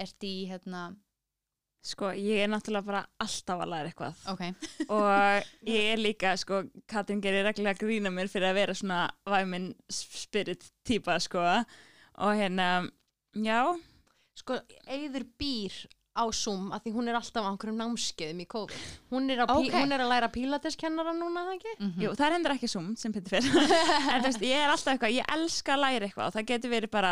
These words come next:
Speaker 2: þú veist, það getur verið að læra eitthvað á einhverjum námskeiði eða bara fara út í náttúruna og læra, þú veist, eitthvað að horfa á þrén eða þú veist,
Speaker 1: Já.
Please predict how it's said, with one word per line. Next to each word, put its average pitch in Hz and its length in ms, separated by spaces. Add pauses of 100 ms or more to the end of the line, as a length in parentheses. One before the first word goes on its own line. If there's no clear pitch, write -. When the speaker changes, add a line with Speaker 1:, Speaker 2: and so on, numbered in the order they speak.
Speaker 2:
þú 202 80
veist, 190 80
það 220 140
getur 214 160
verið 202 80
að 208 80
læra 202 100
eitthvað - 80
á 180 80
einhverjum 202 240
námskeiði 269 540 (100)
eða 233 240
bara 160 160
fara 202 240
út - 80
í 185 80
náttúruna 196 460
og 185 100
læra, 180 300 (100)
þú 160 80
veist, - 240
eitthvað 190 240
að 175 140
horfa 202 260
á - 20 (120)
þrén 180 340
eða 220 240
þú 214 140
veist, 214 160
Speaker 1:
Já. - 60